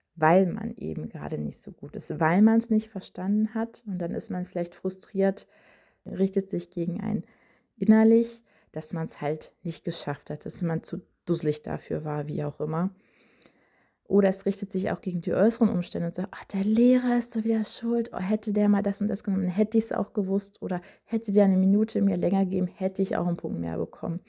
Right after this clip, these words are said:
und sowas. Aber generell Frustration ist ja irgendwo eine Beschränkung, ne? Also das ist auch so eine Mischung aus Enttäuschung, aus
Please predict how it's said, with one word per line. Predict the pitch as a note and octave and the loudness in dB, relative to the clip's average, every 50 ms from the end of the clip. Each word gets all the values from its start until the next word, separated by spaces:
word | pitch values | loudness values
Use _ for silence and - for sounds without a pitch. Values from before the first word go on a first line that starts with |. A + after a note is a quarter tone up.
| - - - - - _ _ - | -20 -20 -20 -20 -20 _ _ -8
und | - E3+ E3 | -8 -6 -4
sowas. | - D#3+ D#3+ D#3+ D#3+ D#3+ - - | -4 -4 -2 -2 -4 -6 -8 -10
Aber | - E3 E3 E3+ E3 D#3+ D#3+ _ _ _ _ _ _ _ _ _ _ _ _ _ _ _ - - _ _ _ _ _ _ _ - | -8 -4 -4 -2 -2 -4 -8 _ _ _ _ _ _ _ _ _ _ _ _ _ _ _ -20 -20 _ _ _ _ _ _ _ 2
generell | F3 F3+ F#3+ F#3+ F#3 F#3 F3+ E3+ | 2 4 6 6 6 4 4 2
Frustration | F3+ - - F3+ F3+ - - F#3 E3+ - - - F3 E3+ E3+ E3+ F3 F3+ F3 - _ _ _ _ _ _ _ _ _ _ _ _ _ _ _ _ _ _ _ _ _ _ _ - _ _ _ _ _ - _ _ _ - | 0 -4 -10 -10 -10 -10 -10 -12 -12 -12 -10 -6 -2 -2 0 0 0 -2 -4 -6 _ _ _ _ _ _ _ _ _ _ _ _ _ _ _ _ _ _ _ _ _ _ _ -20 _ _ _ _ _ -20 _ _ _ -10
ist | F3+ F3 - | -10 -6 -2
ja | - E3 D#3+ D#3 - | -2 -2 -2 -2 -2
irgendwo | - - D3+ D#3+ - - D#3 D3+ D#3 D#3 - _ _ _ _ _ _ _ _ _ _ _ _ _ _ _ _ _ _ _ _ _ _ _ _ _ _ _ - - | -2 -2 -4 -4 -4 -2 -2 -2 -2 -2 -6 _ _ _ _ _ _ _ _ _ _ _ _ _ _ _ _ _ _ _ _ _ _ _ _ _ _ _ -2 4
eine | G3+ G#3 G#3+ G#3+ G#3 | 6 8 8 8 6
Beschränkung, | G#3 A3 A3 - - - C#3+ C#3+ D3 - - - - - - - | 4 0 -2 -2 -4 -4 -4 -4 -6 -8 -12 -14 -12 -10 -6 -6
ne? | - - | -4 -2
Also | - F#3 E3+ E3 | -2 -2 -2 -2
das | D#3+ E3+ - | -2 -2 -4
ist | - - - - | -8 -12 -10 -10
auch | - | -8
so | - - F3 | -4 -2 0
eine | F3 F3 | 2 4
Mischung | F#3 G3+ G#3+ A3+ A3 - A#3 A3 G#3 - | 6 6 6 4 2 0 0 0 0 0
aus | - - E3+ F3+ F3+ F3+ _ _ _ _ _ _ _ _ _ _ - | -2 -6 -4 -4 -6 -8 _ _ _ _ _ _ _ _ _ _ -10
Enttäuschung, | D#3+ D#3 C#3+ - - - - A#3 A#3 A#3 A#3+ A#3+ A#3 - - - A3 G#3+ G#3+ G#3+ G#3+ G#3+ G#3+ G#3+ A3 A3 - - - _ _ _ _ _ _ _ _ _ _ _ _ _ _ | -8 -8 -8 -10 -12 -4 0 4 4 6 4 4 2 -4 -4 -2 0 2 4 4 6 6 6 6 4 2 -2 -14 -20 _ _ _ _ _ _ _ _ _ _ _ _ _ _
aus | - E3 D#3+ E3 E3 - - | -10 -8 -6 -6 -6 -8 -14